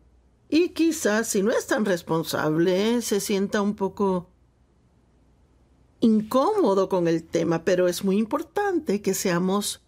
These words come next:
responsables. Filipenses dos cinco dice, "Deja que esta misma actitud y propósito y humilde mentalidad esté en ti que estuvo en Cristo Jesús."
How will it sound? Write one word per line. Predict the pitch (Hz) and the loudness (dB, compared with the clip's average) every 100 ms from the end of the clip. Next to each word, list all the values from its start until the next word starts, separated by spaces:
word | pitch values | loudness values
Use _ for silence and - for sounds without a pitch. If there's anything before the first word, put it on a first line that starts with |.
| _ | _
responsables. | - 180 - 156 147 - - - - - _ _ _ _ _ _ _ _ _ _ _ _ _ _ _ | -4 -2 -2 -4 -2 -4 -6 -8 -8 -10 _ _ _ _ _ _ _ _ _ _ _ _ _ _ _
Filipenses | - 285 247 208 220 226 | 0 2 4 2 2 0
dos | 220 233 | 0 0
cinco | - 302 359 403 | 0 0 0 -2
dice, | 175 214 254 - 190 | -2 -2 -2 0 0
"Deja | 175 214 285 277 311 330 | 2 2 2 0 -2 -2
que | 240 | 0
esta | 220 269 | 0 0
misma | 247 226 262 | 0 0 -2
actitud | 247 226 254 | -2 -2 0
y | 226 | 0
propósito | 226 226 226 262 247 | -2 -2 -2 0 0
y | 220 | 2
humilde | 214 226 | 2 2
mentalidad | 240 226 208 202 196 240 | 0 0 -2 0 0 0
esté | 240 - | -2 0
en | 208 | -2
ti | 240 | 0
que | 214 | -2
estuvo | 214 220 220 | -2 0 0
en | |
Cristo | 214 190 220 | -2 -4 -6
Jesús." | 220 226 311 381 - | -6 -4 -4 -4 -8